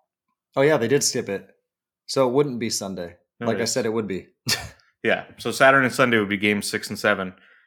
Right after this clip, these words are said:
Speaker 2: Um, yeah. Will people skip the World Series to see Patrick Mahomes for the ninetieth time on primetime?
Speaker 1: Against Derrick
Speaker 2: Probably.
Speaker 1: Henry? I don't know.
Speaker 2: Yeah.
Speaker 1: Alrighty, though.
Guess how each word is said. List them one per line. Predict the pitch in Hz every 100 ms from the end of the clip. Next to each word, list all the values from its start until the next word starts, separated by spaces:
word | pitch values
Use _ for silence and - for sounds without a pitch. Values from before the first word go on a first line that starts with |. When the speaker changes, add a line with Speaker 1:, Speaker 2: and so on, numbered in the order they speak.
| _ _ -
Speaker 2:
Um, | 95 92 92 95 _ -
yeah. | - 185 190 _ _ _ _ _ - - _
Will | 117
people | 120 127 131 127 -
skip | - - 135 135
the |
World | 120 127 107
Series | 117 123 143 143
to | - 107
see | - 113 113 110 110 _ _ _ -
Patrick | 104 127 107
Mahomes | 101 104 117
for | - 101
the | 98
ninetieth | 98 98 101 101 98 -
time | 92 98 120 98
on | 95 95 101 - -
primetime? | 98 101 127 135 -
Speaker 1:
Against | 101 104 101 - _ -
Derrick | 98 101 107
Speaker 2:
Probably. | 107 123
Speaker 1:
Henry? | 143 156 - _ _ 98
I |
don't | 104 110
know. | 131
Speaker 2:
Yeah. | - - _ _ _ _ - - - - _ _ _ -
Speaker 1:
Alrighty, | 175 165 151 139
though. | 147 147